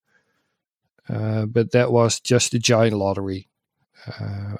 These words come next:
I never heard of somebody who got one of those letters. But that was the, that was the last official option. But, well, I, I never,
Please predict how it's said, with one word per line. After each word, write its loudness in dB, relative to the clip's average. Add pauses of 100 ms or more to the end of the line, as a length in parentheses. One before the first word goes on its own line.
I 4
never 6
heard 6
of 2
somebody 4
who 4
got 0
one 0
of -2
those 0
letters. -8 (1300)
But -8 (800)
that 2
was 0
the, 2
that 2
was 4
the 2
last 4 (100)
official 4
option. 0
But, -10
well, 0
I, -2
I 4
never, 2